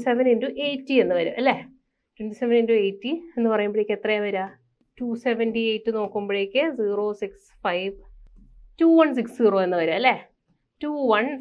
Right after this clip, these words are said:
സിക്സ് സീറോ എന്ന് വരും അല്ലേ. കോസ്റ്റ് വരുന്നത് എത്രയാണ്? ടു വൺ സിക്സ് സീറോ ആണ് ഇരുപത്തിയേഴ് ടൈൽ ഇടാൻ. ഇനി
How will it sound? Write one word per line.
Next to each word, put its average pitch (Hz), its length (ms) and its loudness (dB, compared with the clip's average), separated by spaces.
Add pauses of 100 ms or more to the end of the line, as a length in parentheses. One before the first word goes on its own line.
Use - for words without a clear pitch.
(100)
സിക്സ് - 320 -6
സീറോ 202 260 2 (120)
എന്ന് 240 180 0
വരും 170 180 2 (200)
അല്ലേ. 294 140 2 (640)
കോസ്റ്റ് 339 400 4
വരുന്നത് 302 280 4
എത്രയാണ്? 294 300 2 (160)
ടു 320 80 6 (120)
വൺ 262 100 6 (100)
സിക്സ് - 200 -12
സീറോ 196 240 0
ആണ് 151 180 -6
ഇരുപത്തിയേഴ് 208 500 -2
ടൈൽ 170 200 -4
ഇടാൻ. 143 140 -12 (440)
ഇനി 370 100 4